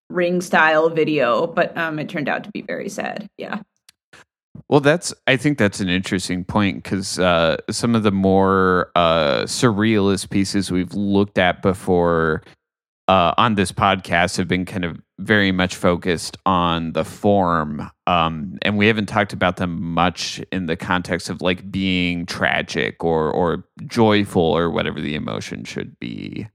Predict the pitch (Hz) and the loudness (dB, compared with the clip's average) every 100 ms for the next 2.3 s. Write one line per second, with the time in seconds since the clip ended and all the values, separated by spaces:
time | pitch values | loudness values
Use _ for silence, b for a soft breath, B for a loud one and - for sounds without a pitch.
0 | _ _ _ - 156 - 233 - 101 104 | _ _ _ 2 2 4 2 4 4 4
1 | 101 107 101 113 98 87 - 101 87 87 | 2 -2 -2 0 -2 -2 -2 2 2 4
2 | 95 92 | 2 2